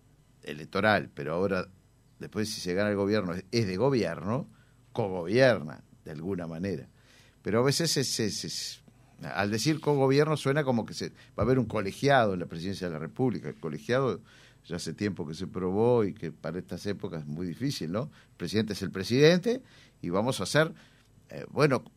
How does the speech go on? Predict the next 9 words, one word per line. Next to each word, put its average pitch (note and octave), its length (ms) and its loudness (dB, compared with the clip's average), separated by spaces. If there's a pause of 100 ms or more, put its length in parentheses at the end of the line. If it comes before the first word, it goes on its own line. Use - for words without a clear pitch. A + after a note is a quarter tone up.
parte, G3+ 400 10
sí, - 400 -2
del E2+ 240 -6
gobierno. G2+ 720 0
Así E3+ 340 0
debemos D3 460 4
incluso G#2+ 400 -2
sentirnos, F#2+ 840 -4 (440)
¿eh? E2 240 -6